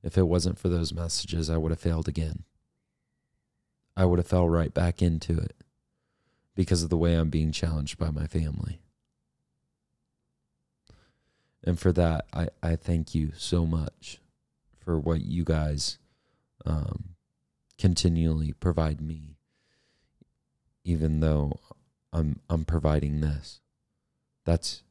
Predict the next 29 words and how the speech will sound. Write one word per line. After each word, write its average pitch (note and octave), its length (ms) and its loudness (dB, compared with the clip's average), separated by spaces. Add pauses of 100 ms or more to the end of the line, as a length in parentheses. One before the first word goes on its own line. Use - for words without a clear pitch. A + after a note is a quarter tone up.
(380)
that's F2 240 2
a F2 80 6
role, D2+ 540 2 (600)
yo. D#2+ 340 0 (1300)
You're F2+ 240 4
encouraging E2 640 -2
me. D#2 300 -4 (1120)
Some F#2 260 4
of F2 140 4
you F#2 180 6
are F2+ 180 6
edifying F2 580 2
me, F2+ 260 0 (280)
making F2+ 420 0
me G2 140 4
better, F2 500 0 (520)
and E2+ 180 2
teaching E2+ 500 4
me. D#2+ 280 -2 (840)
And F2 160 2
some E2+ 200 4
of E2+ 140 0
you F2+ 140 2
are F2+ 80 0
just F2 220 -4
providing E2+ 480 -2
good E2+ 280 0
old F2 380 2
encouragement - 720 -4